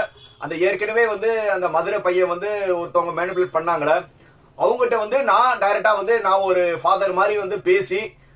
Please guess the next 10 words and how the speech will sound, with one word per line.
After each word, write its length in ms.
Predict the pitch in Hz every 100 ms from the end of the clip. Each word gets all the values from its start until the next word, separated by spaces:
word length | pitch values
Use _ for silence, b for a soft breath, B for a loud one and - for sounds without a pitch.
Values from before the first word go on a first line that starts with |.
| b
அவங்க 300 | - 185 220
என்னென்ன 420 | 202 180 226 226 208
சொல்றாங்கன்னு 420 | 180 190 214 196
சொல்லி 340 | 180 208 262
நான் 300 | 185 202 247
பேசின 240 | 226 240 226
ஆடியோ 340 | 190 208 220
வந்து 220 | 202 196
இதுல 320 | 240 180 190 185
நான் 1080 | 175 165 156 151 147 143 139 135 131 127